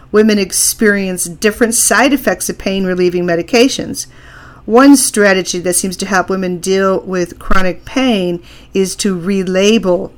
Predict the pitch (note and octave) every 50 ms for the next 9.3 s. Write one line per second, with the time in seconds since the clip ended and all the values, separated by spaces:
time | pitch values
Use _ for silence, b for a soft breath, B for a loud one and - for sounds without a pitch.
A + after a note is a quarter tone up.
0 | - - E3 F3+ E3+ - - A3 F#3+ F3+ F3 E3 - - - - F3 E3 E3 -
1 | - - - - - - B B B B B B B B B - - G3 - -
2 | - C#4+ D#4+ F#4 G#4 F#4 D4 A3 G3+ F#3+ - - - - B3 A3 A3 A#3 A#3 A3+
3 | A#3 - A3 F#3+ - - G#3 F#3 F3+ F#3 - - - F#3+ - - G3 G3+ G#3+ A3
4 | A3 A3 - - A3+ G#3+ F#3 G3 - - A3 F#3+ F#3+ F#3+ F3 F#3+ - - D4 E4+
5 | E4 E4 E4 C#4+ B3 A3+ A3 - - A3 G3+ F#3+ F3+ F3+ F3+ F3+ F3 E3+ E3 E3+
6 | - F3+ D#3+ - - - E3 E3+ - - - - - - - B B B B B
7 | B B B B B B B B - B3+ C4 C4+ C4 B3 B3 G#3+ A3 - - -
8 | - - A3+ G#3+ G#3+ A3 F#3+ F#3+ G3+ G3+ G#3+ A#3+ C#4 C#4 - - - C4 A3+ A3
9 | A3 A#3 C#4+ - - -